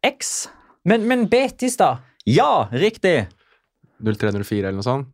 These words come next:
Speaker 3: Null fire null fem?
Speaker 1: Null fem null seks.
Speaker 3: Null fem null seks, ja. Så sent.
Speaker 2: Men, eh, nå, nå kan ikke jeg flere.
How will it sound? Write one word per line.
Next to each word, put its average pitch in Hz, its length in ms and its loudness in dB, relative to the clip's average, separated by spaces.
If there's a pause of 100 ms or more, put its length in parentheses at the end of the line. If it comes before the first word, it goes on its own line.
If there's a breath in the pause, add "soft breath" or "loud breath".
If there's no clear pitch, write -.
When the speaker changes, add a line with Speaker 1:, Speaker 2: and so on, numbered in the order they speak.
(120)
Speaker 3:
Null 104 120 -10
fire 104 140 -2
null 98 120 -6
fem? 107 240 0
Speaker 1:
Null 156 160 2
fem 185 200 -2
null 196 120 -2
seks. - 480 -4
Speaker 3:
Null 117 80 -6
fem 175 180 -8
null 202 100 -6
seks, - 300 -8
ja. 120 80 -4
Så - 300 -10
sent. 170 300 -10 (340)
Speaker 2:
Men, 233 260 2
eh, 240 120 2
nå, 262 420 2
nå 233 180 -2
kan 254 240 0
ikke 302 200 0
jeg 151 80 0
flere. 131 320 0